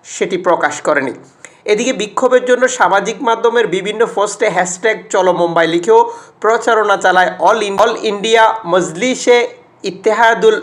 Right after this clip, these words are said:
মুসলিমিন। ফ্রি প্রেস জার্নাল জানায়, বিক্ষোভকারী বিশাল জনতাকে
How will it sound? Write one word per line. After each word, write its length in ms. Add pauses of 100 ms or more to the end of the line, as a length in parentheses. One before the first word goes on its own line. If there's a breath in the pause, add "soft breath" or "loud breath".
মুসলিমিন। 640 (420 loud breath)
ফ্রি 220
প্রেস 420
জার্নাল 420
জানায়, 400
বিক্ষোভকারী 720 (140)
বিশাল 420
জনতাকে 640